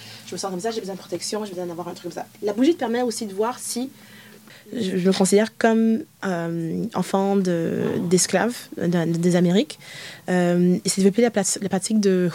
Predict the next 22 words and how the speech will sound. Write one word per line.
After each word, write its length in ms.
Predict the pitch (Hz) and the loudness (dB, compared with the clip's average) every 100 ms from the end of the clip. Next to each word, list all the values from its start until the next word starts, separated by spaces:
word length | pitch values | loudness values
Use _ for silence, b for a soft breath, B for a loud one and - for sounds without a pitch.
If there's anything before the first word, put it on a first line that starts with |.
| - | 2
hoodoo 300 | 214 208 190 180 | 4 4 2 2
et 120 | 180 | 4
root 240 | 175 196 | 4 2
work. 280 | 175 165 - B B B - | 0 -6 -8 B B B -2
Et 80 | 190 | 0
du 120 | 185 | 4
coup, 100 | 294 | 4
c'est 80 | - | 6
ça 100 | 240 | 2
que 60 | - | 2
je 40 | |
suis 80 | 202 | 2
vraiment 220 | 196 226 | 4 4
intéressée 340 | 226 202 202 | 4 2 2
par 140 | 208 180 | 2 0
les 200 | 180 175 | 2 2
herbes, 240 | 196 190 | 2 0
je 60 | 180 | -2
suis 80 | 185 | -2
vraiment 140 | 190 | -2
intéressée 380 | 196 190 190 202 | 0 0 0 0
par, 180 | 185 | 0